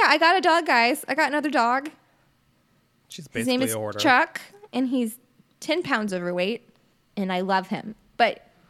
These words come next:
Speaker 1: he, I have him and Xander now, so I feel very safe. I can watch whatever horror movies I want 'cause they're both, like, big dogs.
Speaker 2: Mm-hmm.
Speaker 1: Chuck because of nutrition issues, but we're working, <laughs> we're working on that.
Speaker 2: <laughs>
Speaker 1: But, but I felt very safe after this movie because it's not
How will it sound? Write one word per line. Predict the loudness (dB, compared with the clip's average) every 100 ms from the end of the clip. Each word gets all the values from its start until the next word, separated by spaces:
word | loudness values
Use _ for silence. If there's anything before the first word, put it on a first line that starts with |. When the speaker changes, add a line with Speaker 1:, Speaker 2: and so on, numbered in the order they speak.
| _ _
Speaker 1:
he, | -2 2 2
I | 2
have | 2 0
him | 0 -2
and | -2
Xander | -2 -2 -4
now, | -6 -6
so | -4
I | -4
feel | -4
very | -4 -4 -4
safe. | -6 -6
I |
can | -6 -6
watch | -6 -6
whatever | -8 -8
horror | -6 -8
movies | -8 -8
I | -8
want | -8 -10
'cause | -10
they're | -8
both, | -6 -8 -8
like, | -10 -12 _
big | -10 -8
dogs. | -8 -8 -8 -14 -20 _ _ -20 -14
Speaker 2:
Mm-hmm. | -12 -6
Speaker 1:
Chuck | -4 -4
because | -4 -2 -4
of | -6 -10 -8
nutrition | -6 -4 -6 -6
issues, | -8 -8 -8 -6
but | -4
we're | -2
working, | -2 -2 -8 -12 -14 _
<laughs> | -20 -10 -4
we're |
working | -2 0 -2
on | -4
that. | -8 -10
Speaker 2:
<laughs> | _ -20 -20 -20 _
Speaker 1:
But, | -4
but | 2 2 2 0
I | 0
felt | 2 2 2
very | 0 0
safe | -2 -6
after | -6 -10 -10
this | -8
movie | -8 -8 -6
because | -6 -2 -2 0
it's | -4 -4
not | -2 -2